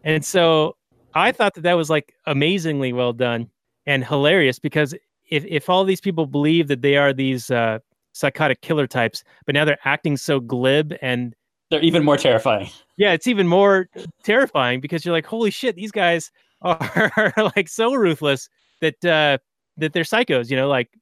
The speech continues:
Speaker 1: they, they just do whatever they want and they, they could be ridiculous and, and dance like ballerinas or whatever they're doing and singing little numbers. And, uh, I, I thought that scene actually played really well.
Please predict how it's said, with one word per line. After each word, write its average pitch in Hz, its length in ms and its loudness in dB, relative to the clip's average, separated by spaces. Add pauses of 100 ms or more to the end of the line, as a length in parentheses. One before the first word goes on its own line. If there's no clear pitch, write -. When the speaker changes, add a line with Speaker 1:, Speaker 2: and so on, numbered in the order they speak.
(140)
Speaker 1:
they, 160 220 -2
they 180 180 0
just 175 200 -2
do 185 80 4
whatever 175 240 4
they 175 100 2
want 170 240 2
and 151 80 -8
they, 165 140 -2
they 160 100 -4
could 160 140 -4
be 180 80 2
ridiculous 170 500 -2
and, 139 300 -8
and 123 260 -10
dance 160 260 -4
like 160 200 0 (340)
ballerinas 165 600 4
or 156 80 2
whatever 160 200 2
they're 151 120 0
doing 143 340 0 (380)
and 131 100 -10
singing 160 220 -4
little 151 140 -2
numbers. 147 480 0
And, 123 360 -6
uh, 123 240 0 (420)
I, 170 140 0
I 160 140 0
thought 175 180 0
that 165 160 0
scene 160 180 -4
actually 147 260 -2
played 143 220 -4
really 135 200 0
well. 120 280 0